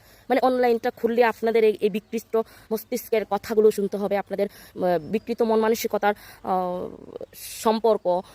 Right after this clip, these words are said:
কাণ্ড কারখানা এগুলোই করতেছে। এর, এখানে শুধু কি মনে হয় বর্ষা চৌধুরীর প্রবলেম? এখন সব থেকে নিকৃষ্টতম মন মানসিকতার প্রবলেম হলো না আপনাদের, এই যে মুন্না খান, আপনি, আকাশ নিবিড়, এরা, এরা যদি না হতো তাহলে এই মহিলাটার পিছনে পড়ে আছেন কেন? আপনাদের ফ্যামিলি নিয়ে ভাবেন, জীবন নিয়ে ভাবেন,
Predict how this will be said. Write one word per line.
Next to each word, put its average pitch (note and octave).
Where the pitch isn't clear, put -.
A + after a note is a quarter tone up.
কাণ্ড A#3+
কারখানা G#3
এগুলোই G#3
করতেছে। -
এর, B3+
এখানে C4+
শুধু A#3+
কি A3+
মনে G#3+
হয় G#3+
বর্ষা F#3
চৌধুরীর G#3
প্রবলেম? G3+
এখন A3+
সব -
থেকে A#3+
নিকৃষ্টতম A#3
মন G#3+
মানসিকতার G#3+
প্রবলেম G#3
হলো G#3+
না G3+
আপনাদের, E3
এই D#3+
যে F#3+
মুন্না G3+
খান, F3+
আপনি, F#3
আকাশ G3+
নিবিড়, F3
এরা, A3
এরা A#3+
যদি B3+
না A#3+
হতো A3+
তাহলে B3
এই C4
মহিলাটার B3+
পিছনে A#3+
পড়ে A3+
আছেন G#3
কেন? F#3
আপনাদের G#3+
ফ্যামিলি A#3+
নিয়ে A#3
ভাবেন, F#3+
জীবন A3
নিয়ে B3
ভাবেন, F3